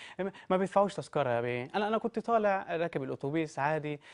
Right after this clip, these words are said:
زي أي بني آدم راكب أتوبيس. أنا كنت أشوف الناس تقول ورق، كان يقول له بوليس.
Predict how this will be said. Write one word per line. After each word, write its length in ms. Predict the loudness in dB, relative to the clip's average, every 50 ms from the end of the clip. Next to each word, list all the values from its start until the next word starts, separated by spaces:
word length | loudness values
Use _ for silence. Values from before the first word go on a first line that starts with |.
| -14 -10 -6
زي 180 | -4 -2 0 0
أي 180 | 0 0 0
بني 340 | 0 0 -2 -2 -2 -4 -4
آدم 220 | -4 -2 -2 -2 -2
راكب 280 | -2 -2 -4 -6 -8
أتوبيس. 640 | -8 -6 -6 -4 -4 -6 -8 -10 -14 -18 -20 -20 -20 _ _ _ _ _ -4 -2
أنا 120 | 0 0 0
كنت 220 | 0 -2 -4 -4
أشوف 260 | -6 -6 -6 -8 -6
الناس 240 | -4 -4 -4 -6 -4
تقول 180 | -4 -4 -2 -2
ورق، 340 | -2 -4 -2 -4 -6 -8 -10 _ _ _ _ _ _ _ _ _ _ _ _ _ _ _ _ _ _ _ _ -4
كان 120 | -4 -2
يقول 140 | 0 0 0
له 80 | 0
بوليس. 720 | 0 0 -2 -2 -4 -6 -8 -12 -18 -20 -20 -20 -20 -20 -20